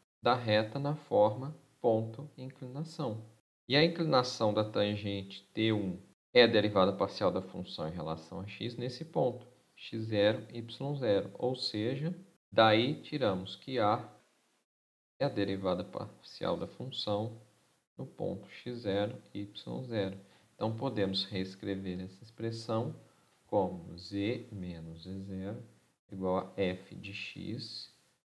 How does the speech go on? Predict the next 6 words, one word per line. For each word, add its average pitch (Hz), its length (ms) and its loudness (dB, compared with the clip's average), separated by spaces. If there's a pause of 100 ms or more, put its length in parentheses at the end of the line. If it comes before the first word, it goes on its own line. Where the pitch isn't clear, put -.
nesse 104 380 -2
ponto, 107 520 -4
x 95 300 -10
zero, 92 380 -4 (100)
y - 500 -10
zero, 95 460 -8